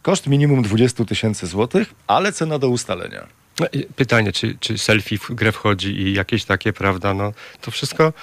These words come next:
Speaker 2: to wszystko jest moim zdaniem negocjowalne, no.
Speaker 1: Na Insta, tak?
Speaker 2: No.
Speaker 1: Czyli w-, tak jak w poprzednią sobotę domagał się pan wręcz Insta i selfie z
Speaker 2: Coś tam,
Speaker 1: D J
Speaker 2: coś
Speaker 1: Witą,
Speaker 2: tam,
Speaker 1: tak?
Speaker 2: coś tam było, tak, tak,
Speaker 1: Tak,
Speaker 2: tak.
Speaker 1: teraz tutaj
Speaker 2: Ale
Speaker 1: też.
Speaker 2: po-,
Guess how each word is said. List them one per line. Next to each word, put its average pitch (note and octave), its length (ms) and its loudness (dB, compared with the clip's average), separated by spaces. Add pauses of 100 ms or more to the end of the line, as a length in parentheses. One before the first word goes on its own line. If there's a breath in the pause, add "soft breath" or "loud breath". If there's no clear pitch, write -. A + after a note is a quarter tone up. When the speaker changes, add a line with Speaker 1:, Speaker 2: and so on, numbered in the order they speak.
(260 loud breath)
Speaker 2:
to - 80 -6
wszystko - 300 0
jest D#3 120 0
moim D#3 180 6
zdaniem D3+ 240 4
negocjowalne, D#3 720 0
no. F#2 220 -10
Speaker 1:
Na F2 180 2
Insta, G#2 720 2
tak? G#2 320 -2
Speaker 2:
No. B3 380 4 (340)
Speaker 1:
Czyli F3+ 360 4
w-, C#3 280 -8 (160)
tak - 220 2 (180)
jak D3+ 240 2
w - 100 -20
poprzednią C#3+ 500 4
sobotę B2 460 0 (320)
domagał B2 720 4
się G#2 140 -8
pan A2 240 -4
wręcz A2 380 0
Insta A2+ 580 0
i G#2 300 -2
selfie G#2 580 -2
z G2+ 400 0
Speaker 2:
Coś C3+ 180 4
tam, A2+ 140 6
Speaker 1:
D A2 60 4
J G#2 80 -2
Speaker 2:
coś C#3 140 4
Speaker 1:
Witą, C3+ 140 2
Speaker 2:
tam, D#3+ 220 2
Speaker 1:
tak? B2 280 4
Speaker 2:
coś C#3 220 4
tam C3 220 0
było, B2 240 2
tak, G#2+ 280 -2
tak, A2+ 240 -4
Speaker 1:
Tak, A#2+ 140 4
Speaker 2:
tak. G2+ 100 -2
Speaker 1:
teraz C3+ 300 2
tutaj B2 200 -4
Speaker 2:
Ale B2 140 2
Speaker 1:
też. G#2 220 -4
Speaker 2:
po-, - 60 -4